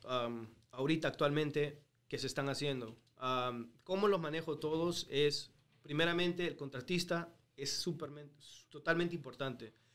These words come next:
Si el contratista, eh, no te puede dar, um, updates,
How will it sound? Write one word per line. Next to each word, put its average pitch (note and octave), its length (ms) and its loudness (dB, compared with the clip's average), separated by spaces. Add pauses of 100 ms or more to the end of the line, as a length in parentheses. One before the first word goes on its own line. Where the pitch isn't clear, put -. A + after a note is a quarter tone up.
(120)
Si - 140 -8
el C#3+ 60 -4
contratista, D3+ 920 2 (120)
eh, C#3 240 2
no E3 140 4
te F3+ 100 -4
puede F3 220 2
dar, E3 300 2
um, C3 300 -4
updates, - 680 -2